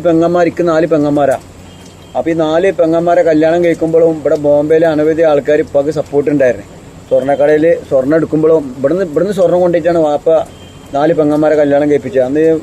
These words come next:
വേറൊരാളുണ്ടായിരുന്നു, ഡ്രൈവർ ലോറൻസ് എന്ന് പറഞ്ഞിട്ട്, ക്രിസ്ത്യ-,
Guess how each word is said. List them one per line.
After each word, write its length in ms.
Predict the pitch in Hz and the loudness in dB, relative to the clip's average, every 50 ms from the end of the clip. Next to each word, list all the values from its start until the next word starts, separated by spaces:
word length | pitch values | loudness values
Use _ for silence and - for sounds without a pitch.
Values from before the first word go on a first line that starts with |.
| - - - 147 | -8 -8 -2 0
വേറൊരാളുണ്ടായിരുന്നു, 840 | 143 147 156 160 160 170 165 160 156 151 156 151 151 147 139 135 127 - | 2 2 2 2 2 2 2 2 2 0 0 0 0 -2 -2 -2 -2 0
ഡ്രൈവർ 320 | 143 131 131 139 139 147 147 143 135 131 | 2 2 2 2 2 2 2 2 2 4
ലോറൻസ് 440 | 127 131 139 143 147 147 - - 151 | 2 2 2 2 0 -2 -4 -2 -2
എന്ന് 120 | 151 160 156 147 | 0 2 2 2
പറഞ്ഞിട്ട്, 320 | 139 123 123 110 - 107 - - - - - - - - - - - - - - - - - | 2 0 -2 -4 -6 -8 -10 -10 -16 -20 -20 -20 -20 -20 -20 -20 -20 -20 -20 -20 -20 -12 -6
ക്രിസ്ത്യ-, 380 | - 139 - - - 151 143 | -6 -6 -4 -2 -2 -2 -2